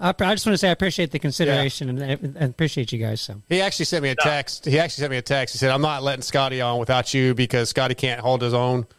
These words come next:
Speaker 3: <laughs> That's fake news, dog.
Speaker 1: Dude, he's,
Speaker 3: Fake
Speaker 2: It
Speaker 1: he,
Speaker 2: might
Speaker 3: news.
Speaker 2: be. It
Speaker 1: he's,
Speaker 2: might be.
Speaker 1: he's, he ate some, uh, some Haterade or had dra-, Haterade before the
Speaker 2: I just
Speaker 1: show
Speaker 2: like
Speaker 1: or
Speaker 2: busting
Speaker 1: something.
Speaker 2: balls, man. It's
Speaker 1: Yeah.
Speaker 2: fun. So where's
Speaker 3: I love
Speaker 2: Nick,
Speaker 3: it.
Speaker 2: dude?
Speaker 3: I love
Speaker 2: What's
Speaker 3: it.
Speaker 2: going on with Nick, man? I'm worried about my boy.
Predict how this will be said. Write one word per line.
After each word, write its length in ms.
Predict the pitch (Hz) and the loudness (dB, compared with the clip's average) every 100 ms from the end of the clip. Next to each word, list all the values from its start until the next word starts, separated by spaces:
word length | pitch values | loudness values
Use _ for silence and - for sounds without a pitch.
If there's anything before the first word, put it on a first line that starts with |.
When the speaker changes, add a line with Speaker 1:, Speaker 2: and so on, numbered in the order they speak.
| _ _ | _ _
Speaker 3:
<laughs> 500 | - - - - 214 | -2 -2 -4 0 2
That's 1300 | 262 208 311 277 175 - 220 190 170 - - 175 208 175 - | 4 2 2 0 0 0 2 2 0 -4 -4 0 0 0 -2
fake 240 | 226 214 208 | 0 0 -2
news, 400 | 196 202 202 185 | 0 2 2 2
dog. 280 | 185 156 160 | 2 2 4
Speaker 1:
Dude, 320 | 262 247 233 | 4 4 4
he's, 220 | 247 320 | 4 4
Speaker 3:
Fake 160 | 208 226 | 4 4
Speaker 2:
It 60 | 196 | 4
Speaker 1:
he, 40 | |
Speaker 2:
might 180 | 190 180 165 | 4 2 2
Speaker 3:
news. 300 | 147 143 127 | 2 0 0
Speaker 2:
be. 60 | |
It 80 | 202 | 2
Speaker 1:
he's, 260 | 202 320 202 | 4 4 2
Speaker 2:
might 60 | |
be. 60 | 143 | 2
Speaker 1:
he's, 300 | 165 277 - | 4 2 0
he 240 | 220 262 269 | 0 4 4
ate 160 | 254 | 2
some, 280 | - 202 180 | 2 0 4
uh, 460 | 160 147 135 143 156 | 4 4 4 2 0
some 200 | - 147 | 2 2
Haterade 680 | 165 190 190 151 139 131 151 | 4 4 4 4 4 4 4
or 100 | 147 | 4
had 180 | 160 | 2
dra-, 160 | 131 165 | 2 0
Haterade 440 | - 175 175 151 127 | 4 4 6 4 2
before 220 | 123 147 | 2 2
the 60 | |
Speaker 2:
I 40 | 131 | 4
just 100 | - | 4
Speaker 1:
show 100 | 156 | 4
Speaker 2:
like 60 | |
Speaker 1:
or 40 | 143 | 4
Speaker 2:
busting 200 | 131 135 | 4 2
Speaker 1:
something. 180 | 120 127 | 2 2
Speaker 2:
balls, 360 | 143 208 160 | 4 2 0
man. 220 | 127 127 151 | 0 2 4
It's 80 | |
Speaker 1:
Yeah. 60 | 160 | 4
Speaker 2:
fun. 300 | 151 202 208 - _ - _ _ 160 | 4 2 0 -8 _ -20 _ _ -4
So 180 | 226 226 | 2 4
where's 280 | 262 302 | 4 4
Speaker 3:
I 60 | - | 2
love 80 | 302 | 2
Speaker 2:
Nick, 120 | 294 | 2
Speaker 3:
it. 60 | - | 0
Speaker 2:
dude? 80 | 165 | 2
Speaker 3:
I 80 | 226 | 2
love 100 | 214 | 2
Speaker 2:
What's 160 | 269 | 2
Speaker 3:
it. 40 | 320 | 2
Speaker 2:
going 180 | 311 | 2
on 160 | 302 285 | 4 2
with 80 | 247 | 2
Nick, 360 | 208 247 170 | 2 2 0
man? 160 | 143 151 | -2 0
I'm 140 | 180 185 | 2 2
worried 220 | 233 240 | 2 4
about 220 | 170 160 | 2 2
my 80 | 151 | 2
boy. 400 | 143 196 143 104 | 2 4 2 0